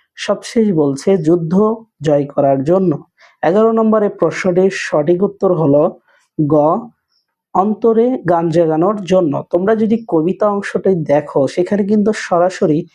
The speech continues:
এভাবে বলা রয়েছে। তাহলে আমরা অবশ্যই এই প্রশ্নগুলোকে, আহ, পড়ার আগে আমরা চাইলে কবিতা অংশটা একবার পড়ে আমাদের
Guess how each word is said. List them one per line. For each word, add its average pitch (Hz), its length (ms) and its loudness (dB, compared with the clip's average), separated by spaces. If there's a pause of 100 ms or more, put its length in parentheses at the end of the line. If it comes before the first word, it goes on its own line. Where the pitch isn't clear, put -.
(260)
এভাবে 185 440 0
বলা 139 340 0
রয়েছে। 143 420 -4 (420)
তাহলে 220 280 2
আমরা 202 280 0
অবশ্যই 165 760 0 (100)
এই 226 240 0
প্রশ্নগুলোকে, 180 840 2 (400)
আহ, 143 240 2 (160)
পড়ার 175 280 2
আগে 165 420 0 (280)
আমরা 180 240 0
চাইলে 175 560 0
কবিতা 165 360 0
অংশটা 185 380 -2
একবার 151 320 2 (140)
পড়ে 139 200 0
আমাদের 147 440 0